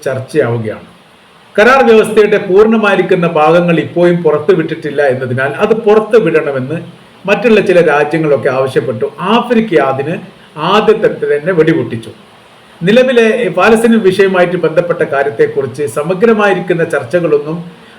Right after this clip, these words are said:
സന്ദർശനവുമായി ബന്ധപ്പെട്ട് നടന്നിട്ടില്ല എന്നതിനാൽ ഒരു ഡീലിംഗ് ഇവിടെ ഉണ്ടായിട്ടുണ്ടോ എന്നുള്ളൊരു സംശയം പ്രകടിപ്പിച്ചതോടനുബന്ധിച്ചാണ്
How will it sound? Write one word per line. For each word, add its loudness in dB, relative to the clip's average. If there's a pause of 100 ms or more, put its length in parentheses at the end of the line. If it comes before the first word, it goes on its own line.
(140)
സന്ദർശനവുമായി 2
ബന്ധപ്പെട്ട് -2
നടന്നിട്ടില്ല -4
എന്നതിനാൽ -4
ഒരു 2 (120)
ഡീലിംഗ് 4
ഇവിടെ 2
ഉണ്ടായിട്ടുണ്ടോ 0
എന്നുള്ളൊരു 0
സംശയം -2 (420)
പ്രകടിപ്പിച്ചതോടനുബന്ധിച്ചാണ് 0